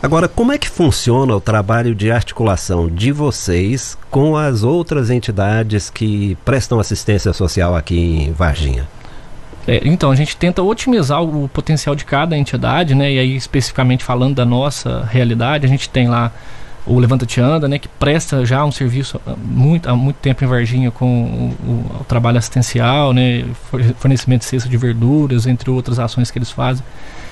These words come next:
Speaker 2: E o Recanto da Criança Feliz, que é ligado à Paróquia do Rosário, são as duas entidades que a gente mais tem contato lá, sem contar outras ações, o Projeto Crescer, que é um projeto pra criança e adolescente, né?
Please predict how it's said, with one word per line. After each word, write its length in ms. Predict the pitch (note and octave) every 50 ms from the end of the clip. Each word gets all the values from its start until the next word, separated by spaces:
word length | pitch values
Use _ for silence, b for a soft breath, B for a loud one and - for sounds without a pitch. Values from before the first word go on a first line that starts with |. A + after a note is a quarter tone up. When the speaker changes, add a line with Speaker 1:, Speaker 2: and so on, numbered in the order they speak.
| B B B B B
Speaker 2:
E 540 | C3 C3 C3 C3 C3+ C3+ C3+ C#3 C#3 C#3 C#3 D3
o 40 |
Recanto 340 | C#3 E3 E3+ - - D#3+ - -
da 80 | E3
Criança 340 | - D#3+ D#3+ D#3+ D#3+ - E3
Feliz, 380 | - E3 D3 C#3 D#3+ F#3 F3 -
que 180 | - - D3
é 80 | D3 C#3
ligado 340 | C3 B2+ B2+ B2+ B2+ B2 B2
à 60 | A#2+
Paróquia 320 | - - C3 B2+ - -
do 120 | C3+ B2+ A#2+
Rosário, 440 | C3 A#2+ A2+ A#2 B2+ D3 E3+ E3+ - B B B B B B
são 140 | B C3+ C3+
as 80 | C3+
duas 160 | D3 D3 D3
entidades 340 | D#3+ D#3 - C#3+ C#3+ C#3 -
que 80 | - C#3+
a 40 | D3
gente 180 | C#3 - -
mais 180 | C3+ C3 C3+ -
tem 140 | - C#3+ C#3+
contato 560 | - D3+ C#3+ C3+ - B2 A#2+ A#2+ A#2 - D3
lá, 260 | C3+ C3+ F#3+ A#3+ A3
sem 220 | - - G3+ A3+
contar 300 | G#3 - F#3+ E3 F#3 E3+
outras 340 | F#3 F3+ F#3+ G3 G3+ G3+ F3+
ações, 480 | F#3 D#3 B2+ - C#3+ C#3+ E3+ F#3 D#3 C3+
o 40 | B2+
Projeto 340 | C3+ C3+ B2+ C3+ C3+ -
Crescer, 460 | - C#3+ C3+ A#2 - - C#3 D3 C#3+ -
que 80 | -
é 20 | B2+
um 40 |
projeto 440 | B2 - C3 B2 A#2+ B2+ B2 - -
pra 120 | - - B2
criança 540 | - C3+ C3 B2 B2 B2 - - C3+ C3+ - - B B B B B B
e 80 | C3+ C#3
adolescente, 720 | B2+ B2+ B2+ A#2+ A#2 A2+ - B2+ B2+ C#3 D3 C3 - -
né? 180 | C3 C#3 E3